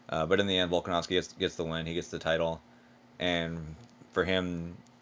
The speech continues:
it, it's gonna be huge 'cause a-, afterwards, Dana White was talked to about this. Dana White said that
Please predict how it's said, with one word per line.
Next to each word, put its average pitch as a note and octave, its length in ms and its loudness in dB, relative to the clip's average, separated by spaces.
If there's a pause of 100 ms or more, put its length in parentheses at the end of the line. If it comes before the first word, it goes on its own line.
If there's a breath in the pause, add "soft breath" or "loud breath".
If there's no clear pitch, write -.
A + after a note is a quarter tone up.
(440)
it, G2+ 180 4
it's G#2 160 4
gonna G2 140 0
be E2+ 100 2
huge F2+ 320 0
'cause E2 500 0
a-, - 40 -8
afterwards, F2+ 720 2
Dana F2+ 180 -2
White F2 140 2
was D#2+ 100 -4
talked E2+ 240 -2
to F2+ 80 -2
about E2 220 2
this. E2+ 180 -2
Dana E2+ 160 -4
White D#2+ 240 -6
said E2 340 0
that D#2 320 2